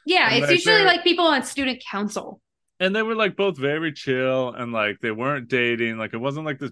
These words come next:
Speaker 2: big
Speaker 1: No.
Speaker 2: grand, like, fucking, like, oh. But, like, in a lot of these films, it's just, like, the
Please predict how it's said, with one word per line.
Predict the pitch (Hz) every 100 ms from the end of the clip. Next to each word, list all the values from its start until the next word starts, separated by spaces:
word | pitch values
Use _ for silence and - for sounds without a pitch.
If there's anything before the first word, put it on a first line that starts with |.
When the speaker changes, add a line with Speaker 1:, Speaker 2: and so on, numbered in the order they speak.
| -
Speaker 2:
big | 127 131 113
Speaker 1:
No. | 240
Speaker 2:
grand, | 214 113 117 117 117
like, | 107 -
fucking, | 120 107 120 104
like, | 98 101 -
oh. | 113 131 104 - - - _ -
But, | 156
like, | 170 170
in | 170
a |
lot | 156 180
of | 185
these | 160 135
films, | 156 151 117
it's | 120 120
just, | 139 139
like, | 117
the | 123 117